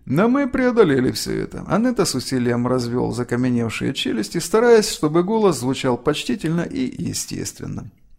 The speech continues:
«Сейчас ты заплатишь за всё», — мстительно подумал он, и даже думать об этом было радостно.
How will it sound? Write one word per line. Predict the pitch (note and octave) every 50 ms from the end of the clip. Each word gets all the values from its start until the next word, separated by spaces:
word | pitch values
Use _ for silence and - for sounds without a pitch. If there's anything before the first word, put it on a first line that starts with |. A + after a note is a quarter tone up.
| _ _ -
«Сейчас | - - A2 - - - - -
ты | - B3
заплатишь | A3 A#3+ A#3 G#3+ A3+ G#3+ G#3 G#3 G#3+ G3+
за | G3 G3+ G3+
всё», — | G3+ - - A#2+ B2 B2 B2 A2+ G#2+ G2+
мстительно | G2+ G#2+ G#2+ - C3 B2+ - B2 A#2 A#2 A2
подумал | - - A#2 A#2 A#2 B2 B2 B2+ - -
он, | A#3+ A#3 G#3 F#3 - - - _ _ -
и | - E3
даже | G3 G3+ - G#3+ F#3 G#3 G#3+
думать | G3+ A#3+ A3+ G#3+ F3+ A#2 - -
об | A#2 A2+ A#2
этом | A2+ - A2+ A2 G#2+
было | B2+ C3+ C3 C3+ C3
радостно. | B2 G#2 F#2 F#2 - - - - F2 D#2 -